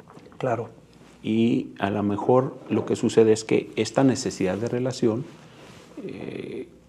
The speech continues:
Speaker 2: se ve, ya no necesito tener la cercanía con alguien,
Speaker 1: Ujú.
Speaker 2: porque ahora tengo una ciber, este, relación, o muchas, ¿sí?
Speaker 1: Ujú.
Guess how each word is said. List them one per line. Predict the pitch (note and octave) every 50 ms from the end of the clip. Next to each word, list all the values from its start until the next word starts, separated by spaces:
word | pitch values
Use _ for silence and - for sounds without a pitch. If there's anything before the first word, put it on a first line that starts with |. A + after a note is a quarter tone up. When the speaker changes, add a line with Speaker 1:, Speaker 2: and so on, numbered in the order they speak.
| _ _ -
Speaker 2:
se | - - - G2
ve, | G2 G2+ G2+ G#2 A2 A2+ A2+ A2+ G2+ F#2 F2+ E2 D#2+ - - - - - - - _ _ _ - G#2 G2
ya | G2+ G2+
no | A2 B2 B2
necesito | B2 A#2 - - A#2+ - - - - G#2+ A#2+ A2+ - F#2+
tener | - - E2 E2 E2+ F2 F#2
la | F#2+ -
cercanía | - - - - - D#2+ E2 E2 E2 E2
con | - F2+ F#2
alguien, | F2+ F2 E2 F2+ F#2 D#2+ D2+ - - - - - -
Speaker 1:
Ujú. | A2+ G#2 G2+ A2 C#3 D#3 D#3 -
Speaker 2:
porque | - F2+ E2+ - F2
ahora | E2 E2+ F#2
tengo | F2 - E2+ E2+ F2 F2
una | F#2+ F#2+ F#2+ F#2+ F#2 F#2 G2 G#2+ D2+ D2+ - - - - - - - -
ciber, | - - - - - A2 A#2 B2+ B2 A2+ G2+ F#2+ - - - - - - - - - - - - - -
este, | - - - - - - - - - - - -
relación, | - E2+ E2+ F2+ F#2 F#2 - D#3+ D#3 - - - - - - - - _ _ _ _ _ _ _ _ _ -
o | D#2 D#2+
muchas, | E2+ G2 G#2 - - - - - - - - - _ _ - A2
¿sí? | G#2+ A2
Speaker 1:
Ujú. | G#2+ A2+ D3